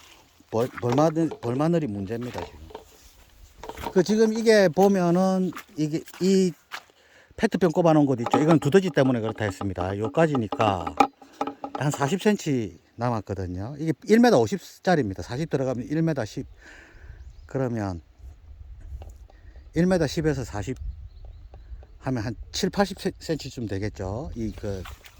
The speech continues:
마늘 길이가. 아, 뿌리까지 다 치면 뭐 엄청 크고요. 아, 그러니까 요까지 쳤거든요, 요까지. 그 요게,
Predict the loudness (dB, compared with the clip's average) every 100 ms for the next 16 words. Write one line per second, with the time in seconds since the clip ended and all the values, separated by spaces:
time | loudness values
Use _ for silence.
0 | -14 -2 -2 -2 -4 -6 -6 -6 -4 -4
1 | -4 -8 -16 -16 -16 -18 -20 -14 -8 -6
2 | -4 -4 -6 -8 -10 -6 -4 -4 -6 -8
3 | -12 -12 -10 -8 -10 -12 -18 _ -20 -20
4 | -20 -20 -20 -20 -8 -4 2 6 8 6
5 | 6 4 2 -4 -2 -2 -2 -4 -6 -6
6 | -6 -6 -8 -12 _ _ _ -12 -10 -6
7 | -6 -6 -20 -20 -20 -20 -20 -20 -20 -20
8 | -16 -16 -16 -20 -20 -20 _ -2 -2 -2
9 | -6 -12 -14 -20 -20 -20 -20 -20 -20 -20
10 | -20 4 8 10 10 8 6